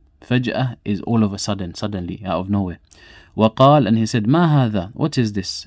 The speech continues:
أمركم فوضى. Your affair is chaos." كأن الفصل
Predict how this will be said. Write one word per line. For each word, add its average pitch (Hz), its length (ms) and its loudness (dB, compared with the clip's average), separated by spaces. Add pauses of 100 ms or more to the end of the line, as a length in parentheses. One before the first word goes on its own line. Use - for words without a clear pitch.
أمركم 123 600 2
فوضى. 104 560 2 (220)
Your 117 320 2
affair 139 600 0
is 127 400 0 (340)
chaos." - 640 -2 (920)
كأن 151 460 4
الفصل 123 840 0